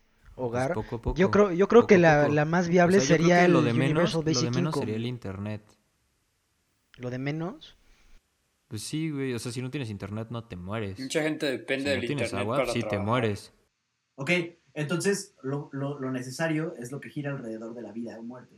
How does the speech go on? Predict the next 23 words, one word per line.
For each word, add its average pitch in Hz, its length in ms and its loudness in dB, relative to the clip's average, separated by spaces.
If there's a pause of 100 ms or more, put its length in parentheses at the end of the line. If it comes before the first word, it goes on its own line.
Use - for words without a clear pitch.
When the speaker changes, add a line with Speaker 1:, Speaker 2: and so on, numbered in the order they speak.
(100)
Speaker 1:
Yo 110 360 -2
creo 120 220 0
que 127 260 -2
lo, 98 1000 -6
la, 95 540 -10
Speaker 3:
Sí, 92 120 -8
eso 98 140 -6
Speaker 1:
la 92 60 -4
Speaker 3:
sí. - 80 0
Speaker 1:
prioridad 101 680 -4 (600)
ahorita, 104 680 0
hoy 135 240 2
en 120 140 0
día, 131 280 0
debería 104 420 -2
de 110 120 -2
ser 110 420 -8 (400)
dependiendo 101 580 -6
si 104 140 -14
lo 95 160 -10
necesitas 95 600 -10
para 92 280 -10
vivir. 95 460 -10